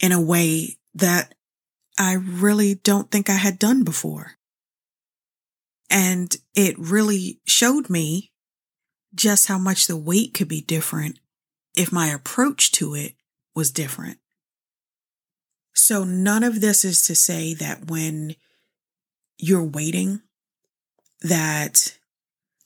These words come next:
things are, are gonna be easy or worry-free,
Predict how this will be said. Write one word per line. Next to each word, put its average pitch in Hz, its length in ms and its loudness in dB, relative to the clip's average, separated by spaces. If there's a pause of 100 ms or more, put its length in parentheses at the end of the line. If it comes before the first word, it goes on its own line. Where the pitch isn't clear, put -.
(100)
things 175 280 4
are, 156 360 0
are 160 120 -2
gonna 160 220 0
be 160 320 0
easy 170 500 -2 (400)
or 160 260 0
worry-free, 175 920 2